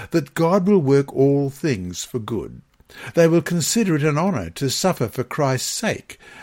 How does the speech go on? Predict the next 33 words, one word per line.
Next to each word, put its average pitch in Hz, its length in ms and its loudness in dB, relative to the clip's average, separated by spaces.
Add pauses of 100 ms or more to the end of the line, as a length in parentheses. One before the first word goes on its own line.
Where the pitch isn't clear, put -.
as 113 220 0
we 113 80 0
read 104 220 0
in 101 160 -4
First 110 340 -4
Peter 123 260 -2
four 143 280 0
thirteen, 147 680 -4 (220)
but 180 200 2
rejoice 180 640 0
to 190 120 0
the 175 140 2
extent 104 640 -4
that 120 180 -4
you 123 120 0
partake 165 640 -2
of 147 160 -2
Christ's 147 400 -2
sufferings, 101 800 -8 (320)
that 107 200 0
when 123 240 4
his 202 300 2
glory 85 400 -2
is 80 220 -6
revealed, 131 600 0 (380)
you 147 160 0
may 143 180 2
also 156 460 0
be 87 160 -4
glad 123 500 -2 (360)
with 127 160 0
exceeding 120 760 -2 (280)
joy. 123 580 -4